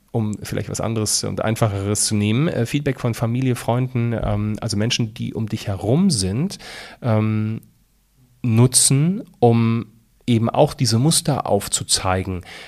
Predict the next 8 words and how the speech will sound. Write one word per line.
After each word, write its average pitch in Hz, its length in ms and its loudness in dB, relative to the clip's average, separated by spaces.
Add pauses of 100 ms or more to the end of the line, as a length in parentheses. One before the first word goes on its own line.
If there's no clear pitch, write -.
(320)
die 104 100 -4
du 101 160 -4
selbst 98 540 2
nicht - 200 -6
siehst. - 580 0 (560)
Also 98 260 -2
wenn, 107 420 0 (120)
äh, 104 220 -2